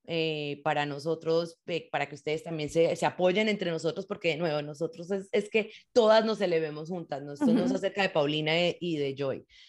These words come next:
Speaker 1: Eh, ahí nos encuentran, eh, tenemos dos pilares muy claros, tenemos un pilar de espiritualidad y de reconexión y de que te encuentres,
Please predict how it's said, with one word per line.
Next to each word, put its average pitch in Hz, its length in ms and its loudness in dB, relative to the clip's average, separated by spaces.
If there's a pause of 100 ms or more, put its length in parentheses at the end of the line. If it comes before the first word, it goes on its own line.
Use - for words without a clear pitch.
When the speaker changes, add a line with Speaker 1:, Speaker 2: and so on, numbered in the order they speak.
(400)
Speaker 1:
Eh, 190 220 4
ahí 180 140 4
nos 196 220 0
encuentran, 208 760 0
eh, 180 260 -8
tenemos 175 380 -2
dos 202 140 -2
pilares 202 420 2
muy 220 380 2
claros, 208 480 2
tenemos 170 340 -8
un 185 160 -10
pilar 190 320 -2
de 196 60 -4
espiritualidad 180 720 -4
y 151 60 0
de 170 180 0
reconexión 170 1040 -2
y 185 100 -4
de 185 160 -4
que 170 120 -6
te 165 140 -8
encuentres, 170 680 0